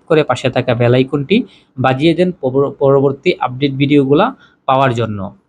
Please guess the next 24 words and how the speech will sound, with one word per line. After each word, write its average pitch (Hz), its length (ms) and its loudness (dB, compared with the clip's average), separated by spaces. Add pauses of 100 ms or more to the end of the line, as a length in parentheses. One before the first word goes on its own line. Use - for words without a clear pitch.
(500)
যাই 143 240 4
হোক, 226 180 4 (100)
আর 131 180 0
কথা 131 280 -4
বাড়াবো 160 280 0
না, 196 120 -4 (100)
চলে 127 200 -2
যাচ্ছি 131 340 -2
আমি 123 240 -2
আমার 156 240 2 (420)
মূল 170 180 4
ভিডিওতে। 131 420 2
আমি 117 220 0
ভিডিওর 135 340 2 (160)
শুরুতেই 156 460 2
আমি 156 140 0
বলেছিলাম 135 540 0
মাত্র 123 280 -2
চল্লিশ 120 420 0
দিনে 151 240 -2
আপনি 143 300 -2 (580)
ইউরোপে 214 480 4 (440)
আসতে 139 260 -4
পারবেন। 113 380 -2